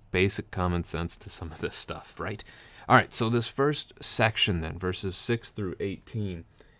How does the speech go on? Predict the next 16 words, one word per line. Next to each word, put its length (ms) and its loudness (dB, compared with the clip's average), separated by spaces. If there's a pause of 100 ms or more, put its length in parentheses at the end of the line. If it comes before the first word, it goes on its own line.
(140)
is 200 -4
going 480 0 (540)
to 120 0
provide 640 4
us 380 0
with 380 -2
a 140 0
list 460 2
of 220 -8
people 380 0
that 160 -2
you 160 -4
cannot 500 0
have 220 -4
sex 340 -6
with. 180 -16